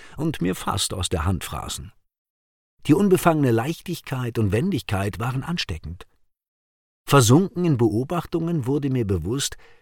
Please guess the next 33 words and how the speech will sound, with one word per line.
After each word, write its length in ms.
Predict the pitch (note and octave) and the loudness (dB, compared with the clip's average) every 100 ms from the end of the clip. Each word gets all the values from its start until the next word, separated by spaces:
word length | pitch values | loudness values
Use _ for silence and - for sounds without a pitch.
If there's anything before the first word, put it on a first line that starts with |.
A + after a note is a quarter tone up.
| - - | -20 -4
wie 120 | A2 | 0
schnell 500 | G2+ - D3+ G#3 E2+ | 2 2 2 0 -4
sich 200 | E2+ G#2 | -4 -4
meine 240 | A#2 B2 G2+ | -2 0 0
Stimmung 400 | - C#3+ F#2 D#2+ | 0 2 0 -2
verändert 480 | F2+ A#2 E3+ D3 - | -4 -4 -4 -6 -8
hatte. 320 | C2+ - - _ _ _ _ _ _ _ - | -12 -16 -20 _ _ _ _ _ _ _ -2
Gerade 460 | G2+ G#2 B2+ E3+ | 4 6 6 4
im 200 | F3 A#2 | 2 0
Gefühlskeller 1040 | G#2 A2 - A#2+ A#2+ - - - A2+ C3+ E3 | 0 -2 0 0 0 -2 -2 0 0 0 -4
festgesessen, 880 | - A2+ - C#3+ B2+ E3+ - G3 G3 _ _ _ _ _ | -4 -4 -4 -4 -4 -6 -4 -6 -8 _ _ _ _ _
jetzt 600 | A2 G#2+ - - - - | 2 2 2 -6 -6 -6
mit 100 | C#3+ | 0
der 80 | E3 | 4
Leichtigkeit 680 | C#3+ - - G2+ - A2+ A2 | 4 4 2 -6 -2 -2 0
der 100 | A#2+ | -2
Dohlen 420 | D3+ G#3 D3 G2+ | 0 0 2 2
gesegnet. 580 | F#2 F2 F2+ - F2+ - _ _ _ _ _ _ _ _ _ - | 0 0 -2 -2 -6 -6 _ _ _ _ _ _ _ _ _ 0
Natürlich 480 | B2+ E3 E3+ C3 | 4 8 8 6
wechseln 380 | C3 B2+ - A#2 | 2 0 2 0
unsere 260 | G#2+ G2+ F#2+ | 0 -2 -2
Stimmungen 440 | - G#2 F2 D#2 | 0 0 0 -4
ständig, 520 | - F#2 E2+ B1+ - - - - | -4 -2 -4 -4 -14 -18 -16 -6
stark 400 | - G#2 G#2 - | 0 2 0 -2
davon 260 | G#2 F2 | -4 -4
abhängig, 540 | - G2+ G#2 F#2+ F#2 - | -2 0 2 2 0 -2
was 400 | F2 G2 - - | 0 2 2 -2
um 380 | - A#2+ E3+ F3+ | 0 0 2 -2
und 240 | - A2+ G2+ | 0 0 0
in 200 | A#2+ G#2 | -2 0
uns 200 | G2+ - | -2 -2
gerade 320 | G2+ G2 F#2 | 0 0 0
geschieht. 460 | E2+ - G#2+ C#2 | -2 -4 -6 -8